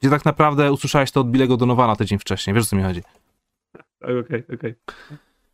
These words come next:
Speaker 1: No, więc,
Speaker 2: Rozumiem.
Speaker 1: więc bardzo niefajnie i jeszcze niefajniejsza sytuacja, co oczywiście też za chwilę to już wyprostujemy. E, dramy w social media są zawsze takimi dramami, że one są tak rozdmuchiwane potwornie. Następnego dnia po zwycięstwie, po,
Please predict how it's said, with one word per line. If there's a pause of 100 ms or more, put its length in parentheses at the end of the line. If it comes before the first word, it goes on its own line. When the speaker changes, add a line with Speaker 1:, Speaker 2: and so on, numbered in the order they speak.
(300)
Speaker 1:
No,
więc,
Speaker 2:
Rozumiem.
Speaker 1:
więc
bardzo
niefajnie
i
jeszcze
niefajniejsza
sytuacja,
co
oczywiście
też
za
chwilę
to
już
wyprostujemy.
E, (360)
dramy
w
social
media
są
zawsze
takimi
dramami,
że
one
są
tak
rozdmuchiwane
potwornie. (320)
Następnego
dnia
po
zwycięstwie,
po,